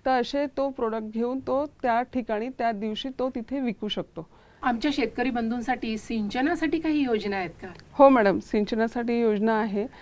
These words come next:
Speaker 1: प्रधानमंत्री सिंचन योजना म्हणून आहे. त्याच्यामध्ये सूक्ष्म,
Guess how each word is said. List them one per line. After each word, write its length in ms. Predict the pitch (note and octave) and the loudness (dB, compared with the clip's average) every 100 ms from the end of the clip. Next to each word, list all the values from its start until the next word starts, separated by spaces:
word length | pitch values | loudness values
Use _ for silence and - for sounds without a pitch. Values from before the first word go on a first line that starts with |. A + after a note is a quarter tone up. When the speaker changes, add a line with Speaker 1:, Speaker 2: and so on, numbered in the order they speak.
| A3 - | -20 -12
Speaker 1:
प्रधानमंत्री 640 | - A3+ A#3+ A#3+ A#3 A#3 B3+ | -4 -2 -2 -4 -6 -4 -6
सिंचन 480 | B3+ G#3+ G#3 G#3+ G#3+ - - | -6 -8 -6 -6 -6 -10 -10
योजना 460 | G#3+ G#3 F#3+ G#3 G#3+ - _ | -4 -4 -4 -6 -6 -12 _
म्हणून 240 | G3+ G3 G3 | -8 -6 -6
आहे. 300 | G3 F#3+ G#3+ | -6 -6 -8
त्याच्यामध्ये 680 | - - - G#3+ A3 A#3 B3 | -12 -12 -6 -4 -4 -4 -6
सूक्ष्म, 380 | A3+ - A#3+ | -8 -8 -6